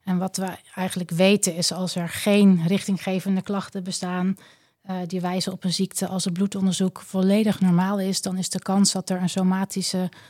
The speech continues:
oorzaak is zo goed als nul. Dus als mensen komen met klachten van vermoeidheid, zware spieren,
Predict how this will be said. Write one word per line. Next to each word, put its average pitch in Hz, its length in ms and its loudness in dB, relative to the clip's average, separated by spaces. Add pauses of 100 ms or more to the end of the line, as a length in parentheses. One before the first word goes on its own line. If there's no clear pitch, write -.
(160)
oorzaak 190 380 -2
is 180 300 -2
zo - 180 -2
goed 196 260 -2
als 175 160 -2
nul. 165 420 6 (360)
Dus - 100 -8
als 175 140 -4
mensen 190 300 4
komen 185 360 6
met 180 200 4
klachten - 340 -4
van 185 160 0
vermoeidheid, 180 600 4
zware 185 360 0
spieren, 170 640 0